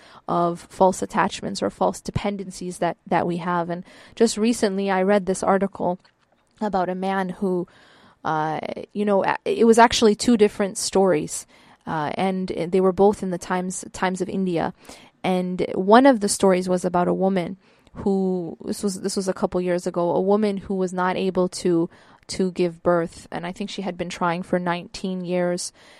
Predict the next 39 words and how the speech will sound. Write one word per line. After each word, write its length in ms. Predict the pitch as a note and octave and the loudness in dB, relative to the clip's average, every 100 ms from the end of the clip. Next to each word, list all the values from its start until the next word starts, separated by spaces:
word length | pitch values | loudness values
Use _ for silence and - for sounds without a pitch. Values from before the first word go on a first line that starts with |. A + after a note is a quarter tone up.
| - - | -20 -8
And 500 | F3+ E3+ F3 F3 F3 | -6 -4 -6 -4 -6
so 180 | - - | -2 0
what 220 | F#3 F#3+ | 4 4
she 160 | - F#3+ | 2 -6
did 240 | F3+ F#3 | -2 -2
was 160 | F3+ F3 | 0 -2
she 180 | - F#3 | -2 0
lit 200 | F3 F3 | 0 0
herself 420 | A#3 - E3+ - | -2 0 -2 -2
on 120 | F#3 | -8
fire, 420 | - D#3 F3 E3 F#3+ | -2 -2 0 -4 -6
and 160 | F3 | -4
that's 160 | E3+ - | -4 -4
how 80 | F#3 | -6
she 180 | - | -6
committed 360 | F#3 F#3 - F3+ | -12 -10 -8 -8
suicide. 540 | - F3 F#3+ E3 - | -4 -4 -4 -4 -4
And 180 | - F3+ - - - - | -6 -12 -16 -20 -20 -12
it 120 | - F3 | -6 -2
was 200 | F3 F3+ | -2 -4
because 260 | F#3+ G3+ | -4 -4
she 120 | - | -2
was 160 | F#3 F3+ | -2 0
not 180 | E3+ F3 | 0 0
able 240 | F3 F#3 F#3 | -2 -2 -4
to, 340 | - F3 E3+ | -2 -4 -4
to 160 | - - | -8 -12
conceive 500 | F#3 - F#3 G#3 - | -10 -8 -6 -8 -8
for 180 | - | -6
nineteen 520 | F3+ F3+ F3 - F3+ F3 | -4 -4 -6 -10 -8 -6
years. 400 | - - - - _ _ _ _ _ _ - | -6 -6 -8 -12 _ _ _ _ _ _ -10
And 160 | G#3+ | -8
in 160 | F#3+ F#3+ | -6 -6
another 320 | G3 G#3+ G3+ | 0 2 2
story, 520 | G3 - F3+ F3+ - - - - - - | 0 2 2 2 -2 -8 -20 -20 -20 -10
uh, 220 | E3+ E3+ | -4 -4
there 220 | E3+ F3+ F3 | 0 2 4
was, 300 | F3 F3 - | 2 0 -2
uh, 360 | E3 E3 - | -2 -2 -6